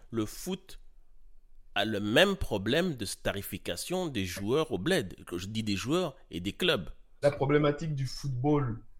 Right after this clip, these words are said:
Speaker 2: au Bled n'est pas le même que la problématique du basket au Bled. Je, au, au, au foot, euh, au niveau du Bled, le footballeur aura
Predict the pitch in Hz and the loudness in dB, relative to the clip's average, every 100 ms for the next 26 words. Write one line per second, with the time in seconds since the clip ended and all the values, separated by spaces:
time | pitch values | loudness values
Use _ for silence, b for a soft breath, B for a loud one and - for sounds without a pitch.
0 | - - - 95 92 104 131 156 202 - | -18 -18 -12 -10 -2 2 2 2 -6 -14
1 | - 117 113 120 117 95 110 143 139 110 | -12 -6 0 0 0 0 0 -2 -4 -4
2 | 95 - 104 104 101 - 120 110 87 101 | -4 -4 -2 0 -2 -4 -10 -10 -8 -6
3 | 104 - 151 151 - - 95 101 - - | -6 -2 -4 -4 -12 -8 -6 -4 -6 -8
4 | - 92 90 - - 110 - 107 - 107 | -14 -14 -14 -10 -2 -2 -2 -4 -2 0
5 | - 131 107 - 117 110 104 - 110 113 | 2 2 -2 -2 2 2 0 -2 -2 0
6 | 131 143 107 95 120 180 208 - - - | 0 0 -2 2 2 2 -4 -12 -20 -20
7 | - - - - - 101 98 98 - 127 | -20 -20 -20 -16 -4 -2 -2 -6 -8 -6
8 | 110 117 113 131 156 170 170 - - - | 2 4 4 4 4 2 -2 -16 -20 -20
9 | - 110 117 107 | -8 0 0 0